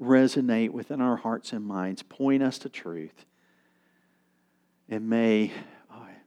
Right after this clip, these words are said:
you guide us then by the Holy Spirit to understand it and to put it to work into our lives.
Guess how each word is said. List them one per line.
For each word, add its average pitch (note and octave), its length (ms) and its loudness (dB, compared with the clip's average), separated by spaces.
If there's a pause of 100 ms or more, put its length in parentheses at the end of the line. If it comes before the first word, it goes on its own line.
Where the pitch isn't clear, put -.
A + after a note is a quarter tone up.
(320)
you B2 180 -8
guide A2+ 420 2
us F#2+ 240 -4
then G2+ 240 -8
by A2 180 -4
the A2 100 -2
Holy A2 300 -6
Spirit - 440 -4
to A2+ 60 -10
understand G#2 680 -6
it - 160 -8
and G#2+ 120 -6
to G2 60 -10
put A2+ 200 -10
it - 160 -2
to - 60 -12
work G2+ 360 -4
into G#2+ 240 -10
our G#2 100 -8
lives. E2 560 -12